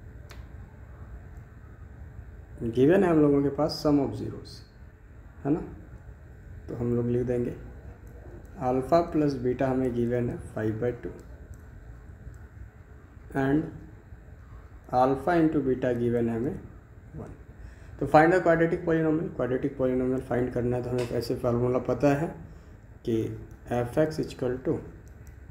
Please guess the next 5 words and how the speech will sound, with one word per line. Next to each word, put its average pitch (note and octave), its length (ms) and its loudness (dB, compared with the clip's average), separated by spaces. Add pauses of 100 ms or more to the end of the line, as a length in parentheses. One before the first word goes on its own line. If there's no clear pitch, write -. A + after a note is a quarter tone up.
(1300)
एक्स C3+ 200 2
स्क्वायर C#3+ 420 4
माइनस C3 580 2 (1400)
अल्फ़ा B2 360 4
प्लस C#3 280 0